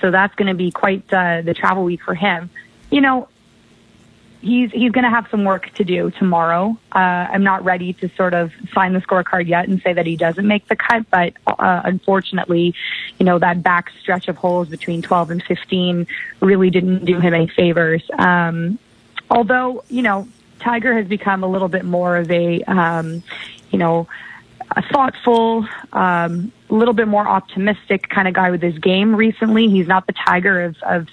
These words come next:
seventeen, eighteen months ago who was really down on himself. Uh, he says, you know, his famous line is, "It's a process," but we haven't heard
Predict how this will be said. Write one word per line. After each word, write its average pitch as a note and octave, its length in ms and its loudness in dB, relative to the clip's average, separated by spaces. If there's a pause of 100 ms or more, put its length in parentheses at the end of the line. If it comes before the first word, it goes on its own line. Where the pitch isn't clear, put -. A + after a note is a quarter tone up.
seventeen, F#3 640 0
eighteen F#3+ 420 0
months F3 260 2
ago F#3 360 2
who F3 140 2
was E3 180 0
really F3 280 2
down F3 260 2
on F3+ 80 2
himself. F#3+ 460 2 (540)
Uh, E3+ 300 2
he F#3 180 -2
says, F3 460 0
you F#3 60 -2
know, F3 180 0
his F3 120 -4
famous F#3 380 -2
line F3+ 280 2
is, E3+ 160 2
"It's E3 120 -6
a F3 60 -2
process," F#3+ 680 0 (160)
but F3+ 200 0
we F3+ 140 0
haven't G3 400 0 (160)
heard F#3+ 400 0